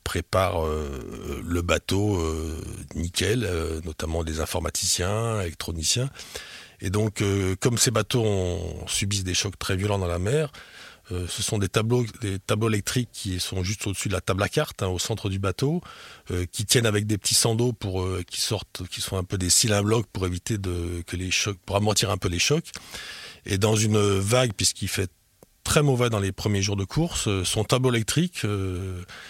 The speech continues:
qui est donc accessible par l'avant et par l'arrière, hein, qui est vraiment fait pour être, euh, br-,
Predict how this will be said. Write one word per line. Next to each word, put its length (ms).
qui 100
est 20
donc 220
accessible 500
par 160
l'avant 280
et 60
par 140
l'arrière, 380
hein, 80
qui 120
est 40
vraiment 200
fait 140
pour 220
être, 240
euh, 360
br-, 200